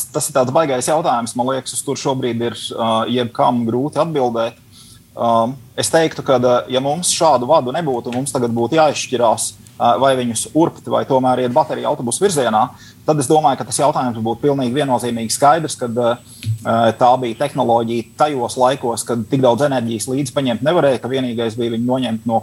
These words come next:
kontakttīkla, braucot. Ā, un šobrīd tā, tas laiks ir pagājis un viss. Ā, es domāju, ka mēs esam drusku savādākā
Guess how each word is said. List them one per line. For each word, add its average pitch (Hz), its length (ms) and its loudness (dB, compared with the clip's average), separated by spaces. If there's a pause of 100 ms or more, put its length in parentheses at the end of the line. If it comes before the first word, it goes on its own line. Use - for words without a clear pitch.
kontakttīkla, 139 720 0
braucot. 131 560 0 (640)
Ā, 123 200 4 (200)
un 123 240 0
šobrīd 135 400 0
tā, 123 160 -2
tas 127 160 -2
laiks 139 240 2
ir - 80 -10
pagājis 135 560 2
un 113 80 -4
viss. 127 460 -4 (560)
Ā, 131 120 2 (520)
es 135 80 -2
domāju, 170 320 2
ka 160 80 -4
mēs 165 160 -4
esam 139 160 -4
drusku 147 240 -4
savādākā 131 460 0